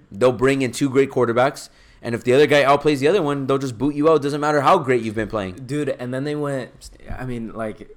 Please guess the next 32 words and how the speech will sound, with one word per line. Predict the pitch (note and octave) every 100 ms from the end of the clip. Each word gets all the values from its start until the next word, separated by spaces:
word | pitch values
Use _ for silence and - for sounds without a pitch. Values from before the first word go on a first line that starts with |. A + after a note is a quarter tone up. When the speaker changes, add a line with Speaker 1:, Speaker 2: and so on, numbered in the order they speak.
| -
Speaker 2:
<laughs> | C#3+ B2+ - - - C#3 - - - - -
Speaker 1:
Shit's | - - - -
too | G2
good. | F2+ F2+
Speaker 2:
Yo, | F#2+
those | F#2 -
things | G#2
are | G2
good, | F#2 F#2+ F2+
Speaker 1:
<laughs> |
Speaker 2:
man. | A#2+ - C#3 - B2+ - C3 -
And | G#2
they're | A2+
not | D#3 C3
oranges, | A#2 G2+ F2+
they're, | G2
like, | F#2+ F#2
small | - A#2 A2
tangerines. | A2+ G2+
Speaker 1:
Yeah, | G2+
it's | F#2
a | F#2
small | - F#2
tangerines. | F#2+ F2 F2 E2+ -
Speaker 2:
Yeah. | F#2+
Speaker 1:
What | G#2
do |
they | A2
call | A#2
these | A#2+
things | A#2 A#2
again? | B2